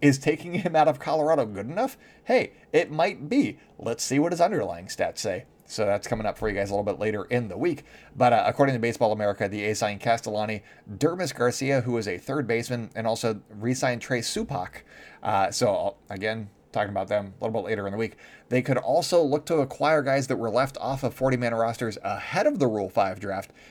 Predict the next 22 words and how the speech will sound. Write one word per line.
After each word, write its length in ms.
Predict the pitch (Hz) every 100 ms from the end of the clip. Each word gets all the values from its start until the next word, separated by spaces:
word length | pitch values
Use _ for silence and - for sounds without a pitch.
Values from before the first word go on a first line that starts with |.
| -
So 200 | 131 123
guys 400 | 127 131 120 113
that, 160 | 113 -
you 120 | 123 123
know, 160 | 101 -
we 100 | 123
just 240 | 123 120
mentioned 300 | 127 120 117
in 140 | - 104
the 100 | 95
previous 420 | - 202 175 110
segment, 340 | 110 107 110 - - -
but 160 | 127
on 220 | 120 120
other 280 | 120 120 110
teams 560 | 101 - 208 107 90 117
where, 280 | 110 98 - - - -
um, 400 | 101 95 85 78 107 _ _ _ _ _ _ - -
may-, 200 | 143 139
maybe 240 | 120 123
they 140 | 123 120
see 180 | 143